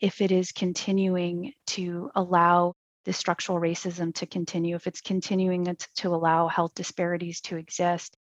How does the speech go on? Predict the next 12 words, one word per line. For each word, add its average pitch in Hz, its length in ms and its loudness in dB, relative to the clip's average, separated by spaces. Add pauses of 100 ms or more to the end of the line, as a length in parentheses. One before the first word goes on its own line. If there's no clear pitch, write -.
and 190 420 2
really 208 220 2
start 190 300 -4
to 185 100 -6
think 185 300 -2
about 175 580 2 (220)
how 185 220 4
we 185 140 2
can 175 260 -2
break 170 320 -4
that 170 260 -2
down. 170 460 -2